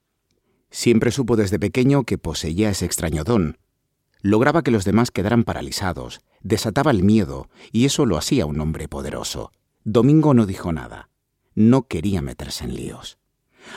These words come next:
Marcos Concepción era el ojito derecho del patrón. Siempre que quería algo especial, reclamaba sus servicios. Él, en cambio, prefería no enterarse de lo que el patrón y Marcos se traían entre manos,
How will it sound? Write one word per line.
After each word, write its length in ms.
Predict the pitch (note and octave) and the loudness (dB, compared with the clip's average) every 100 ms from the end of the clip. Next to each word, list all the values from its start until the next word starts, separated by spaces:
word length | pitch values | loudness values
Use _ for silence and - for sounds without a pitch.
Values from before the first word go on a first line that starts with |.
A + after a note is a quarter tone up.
| - | 0
Marcos 400 | G2+ A2+ A#2+ A#2 | 4 4 4 0
Concepción 560 | A2 G2 G#2+ - D#3+ D3+ | 0 0 0 2 4 4
era 160 | F2+ | 2
el 80 | D#2+ | -2
ojito 340 | D2 - A#2+ G2 | -4 -2 0 0
derecho 300 | F2+ - D2+ | -2 -4 -8
del 140 | C#2 | -8
patrón. 460 | D#2 - B2+ G2 - _ _ | -8 -2 0 0 -2 _ _
Siempre 500 | - - A#2+ G#2+ F#2 | -10 0 2 2 0
que 120 | F2 D#2+ | -6 -6
quería 480 | F2+ G#2 G2+ D#2+ - - | -4 0 0 -2 -6 -2
algo 300 | B2+ G#2 C2+ | 0 0 -4
especial, 640 | - F#2+ - A#2 E2+ C3 _ _ | -8 -6 -2 0 0 -4 _ _
reclamaba 680 | - G2 F2+ E2 E2+ A#2+ F2+ | -4 -2 -2 0 0 0 -2
sus 140 | - - | -8 -12
servicios. 720 | - - - G#2 G#2+ - - _ _ _ _ - - - | -12 -12 -12 -12 -14 -16 -20 _ _ _ _ -20 -8 2
Él, 140 | D#3+ | 6
en 120 | F3 | 6
cambio, 400 | D3 F3 E3+ F3+ - - - | 6 6 6 4 0 -12 -2
prefería 360 | A#2 B2+ C#3 | 0 2 2
no 100 | C#3 | 6
enterarse 420 | B2+ A#2 B2 A2 E2 | 4 4 0 0 -4
de 60 | |
lo 140 | D#2+ D2+ | -4 -6
que 80 | |
el 100 | D2+ | -6
patrón 320 | D2+ D#2 G2 G2 | -4 -2 2 4
y 80 | |
Marcos 360 | F2 G2 - G2 | 4 2 -2 -2
se 120 | F2 | -4
traían 400 | - B1+ C2+ B1+ | -6 -6 -6 -6
entre 240 | C#2+ - B1 | -6 -6 -8
manos, 440 | B1 A1 - | -8 -8 -10